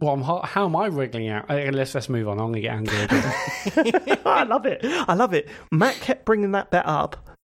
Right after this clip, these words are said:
Speaker 2: and the moment he got faced with the facts, he went, "Oh, no, I'm not going on about
Speaker 1: <laughs>
Speaker 2: this.
Speaker 1: No, no,
Speaker 2: Let,
Speaker 1: no, no,
Speaker 2: let's
Speaker 1: no,
Speaker 2: drop
Speaker 1: what,
Speaker 2: the
Speaker 1: what were the
Speaker 2: conversation
Speaker 1: facts
Speaker 2: completely."
Speaker 1: exactly? 'Cause I,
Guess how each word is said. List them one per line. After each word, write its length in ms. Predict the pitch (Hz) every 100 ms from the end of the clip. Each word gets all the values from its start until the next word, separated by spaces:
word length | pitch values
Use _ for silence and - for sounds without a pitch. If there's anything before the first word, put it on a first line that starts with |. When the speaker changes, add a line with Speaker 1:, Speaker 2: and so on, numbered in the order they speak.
| _
Speaker 2:
and 120 | - 165
the 60 |
moment 420 | 165 180 220 208
he 80 | 208
got 180 | 190 202
faced 280 | - 190 -
with 80 | 185
the 80 |
facts, 300 | 180 202 143 -
he 160 | 165
went, 140 | 156 156
"Oh, 280 | 165 160 151
no, 360 | 156 165 180
I'm 100 | 190
not 140 | 202 226
going 220 | 170 151
on 100 | 151
about 220 | 147 147
Speaker 1:
<laughs> 0 |
Speaker 2:
this. 180 | 151 269
Speaker 1:
No, 100 | 277
no, 80 | -
Speaker 2:
Let, 140 | 254
Speaker 1:
no, 120 | 214
no, 100 | 208
Speaker 2:
let's 200 | 214 240 226
Speaker 1:
no, 40 |
Speaker 2:
drop 140 | 220
Speaker 1:
what, 140 | 190 175
Speaker 2:
the 40 | -
Speaker 1:
what 80 | 190
were 60 |
the 0 |
Speaker 2:
conversation 140 | 190 175
Speaker 1:
facts 80 | 233 -
Speaker 2:
completely." 200 | 160 131
Speaker 1:
exactly? 280 | 135 123 120
'Cause 180 | - 160
I, 240 | 233 233